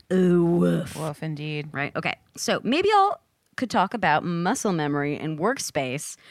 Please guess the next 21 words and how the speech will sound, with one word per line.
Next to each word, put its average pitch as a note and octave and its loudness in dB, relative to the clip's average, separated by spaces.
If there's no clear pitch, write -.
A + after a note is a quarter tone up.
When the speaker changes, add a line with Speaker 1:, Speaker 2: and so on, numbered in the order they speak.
Speaker 1:
or, G#3 6
like, A3+ 4
how G#3+ 4
I A3 4
grabbed G#3+ 2
a A3+ -2
customer B3+ -4
guy's F#3 0
ass B3+ 2
because G3+ -6
he G#3+ -6
was G3+ -4
where F#3 -2
backup C4+ 0
napkins E3+ 0
were G#3 4
<laughs> - -2
supposed A#3+ -2
to B3 -2
be, F#3 0
or A#3+ 6